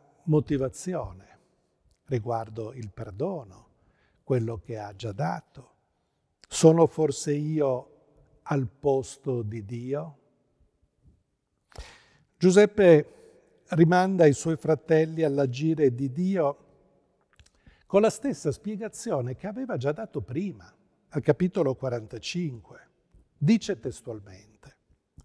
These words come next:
"Non vi rattristate, né vi dispiaccia di avermi venduto, perché io fossi portato qui. Poiché", attenzione, "Dio mi ha mandato qui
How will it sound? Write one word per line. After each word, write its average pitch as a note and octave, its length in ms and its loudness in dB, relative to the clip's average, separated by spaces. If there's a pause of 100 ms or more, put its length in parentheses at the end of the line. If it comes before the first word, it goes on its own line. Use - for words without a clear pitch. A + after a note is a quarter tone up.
(580)
"Non G3+ 340 8
vi G#3+ 100 4
rattristate, B2 1120 0 (640)
né F3+ 300 8
vi G3 140 0
dispiaccia D#3+ 1000 4
di D#3 140 4
avermi D#3+ 460 2
venduto, A#2+ 960 -4 (920)
perché D3 300 8
io D#3 160 6
fossi D#3 520 0
portato C3+ 680 -2
qui. - 340 -14 (840)
Poiché", E3 600 2 (140)
attenzione, - 880 -12 (680)
"Dio A3+ 580 4 (840)
mi D#3+ 120 4
ha E3+ 60 8
mandato E3+ 560 4
qui F#3 420 0